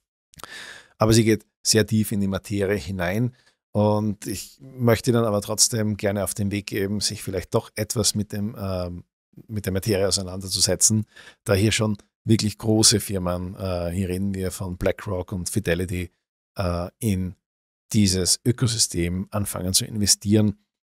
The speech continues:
Und ich glaube, es zahlt sich aus, zumindest zu wissen, worum es hier geht und im, im, ja, am, auf der kompletten Basis vielleicht einmal mit diesen Blockchains interagiert zu haben, vielleicht,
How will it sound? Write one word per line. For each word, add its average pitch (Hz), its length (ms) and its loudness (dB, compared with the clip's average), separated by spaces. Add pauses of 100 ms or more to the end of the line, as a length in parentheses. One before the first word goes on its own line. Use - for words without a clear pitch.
Und 120 140 6
ich 107 80 2
glaube, 98 360 2
es 95 200 0
zahlt 92 220 2
sich 92 220 -4
aus, 90 240 0
zumindest 101 440 2 (100)
zu 110 220 4
wissen, 107 480 2
worum 107 460 2
es 104 140 2
hier 123 140 -2
geht 101 500 -6
und 101 480 -2
im, 90 520 -6
im, 90 340 -14 (460)
ja, 82 140 -6 (320)
am, 92 240 -8 (680)
auf - 100 -18
der - 120 -6
kompletten 101 360 2
Basis 90 480 2 (400)
vielleicht 101 360 0
einmal 98 400 0
mit 101 160 -6
diesen 98 240 -4
Blockchains 90 680 -2
interagiert 101 560 -2
zu 95 160 -2
haben, 92 380 -2
vielleicht, - 380 -12